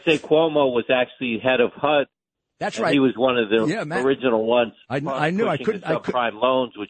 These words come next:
Speaker 1: blew up in
Speaker 2: I
Speaker 1: everyone's
Speaker 2: forgot,
Speaker 1: face.
Speaker 2: <laughs> I forgot. I forgot. Boy, but lucky for him, I forgot, right? But,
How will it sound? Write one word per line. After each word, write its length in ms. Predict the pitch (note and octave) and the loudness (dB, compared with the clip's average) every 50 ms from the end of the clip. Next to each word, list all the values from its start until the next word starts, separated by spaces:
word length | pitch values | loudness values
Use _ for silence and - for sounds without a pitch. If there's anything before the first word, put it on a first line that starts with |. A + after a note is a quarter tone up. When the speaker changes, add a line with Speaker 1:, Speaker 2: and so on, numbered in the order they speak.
| - _ | -10 _
Speaker 1:
blew 220 | - A#2+ A#2 A2+ A2+ | -4 0 2 2 2
up 180 | A2 G#2+ - | 2 0 -2
in 80 | A2+ G#2+ | -4 -2
Speaker 2:
I 20 | A2 | -2
Speaker 1:
everyone's 360 | G#2 G2+ C#3+ C#3 - - - - | -2 0 0 0 0 0 -2 -4
Speaker 2:
forgot, 160 | - E3+ B2+ | -4 -2 0
Speaker 1:
face. 160 | A#2+ A#2+ A#2 - | 0 -2 -2 -6
Speaker 2:
<laughs> 300 | D#3 B2+ - _ - - | -14 -18 -18 _ -6 -6
I 80 | - | -4
forgot. 800 | - - - - F3+ C#3 - - E3 D#3 C#3 - D3+ - - - - | -4 -6 -6 -8 -8 -6 -4 -4 -2 -2 -2 -4 -6 -12 -16 -12 -6
I 80 | - G#3+ | -6 -6
forgot. 600 | - D#3 - - D3+ D3 C#3 - E3 D#3 - - - - - - - - | -6 -8 -10 -8 -8 -8 -6 -6 -6 -6 -6 -8 -12 -12 -12 -10 -8 -6
Boy, 260 | B2+ A#2 F3+ G3+ D#3 | -2 0 2 2 2
but 140 | B2+ C3+ C#3+ | 2 0 0
lucky 260 | A#2 G#3 G#3+ A3+ A3 | 0 0 0 0 0
for 100 | C#3+ D3+ D#3 | 0 2 2
him, 140 | G#3 B3 | 2 2
I 100 | B3+ F3+ | -2 -4
forgot, 360 | - - A#2+ A#2+ G3 G3 D#3 A2 | -4 -6 -6 -6 -6 -6 -6 -4
right? 220 | A#2+ D#3+ - - _ _ _ _ _ _ _ _ | -6 -6 -6 -8 _ _ _ _ _ _ _ _
But, 160 | - A2 A2+ | -2 -2 -2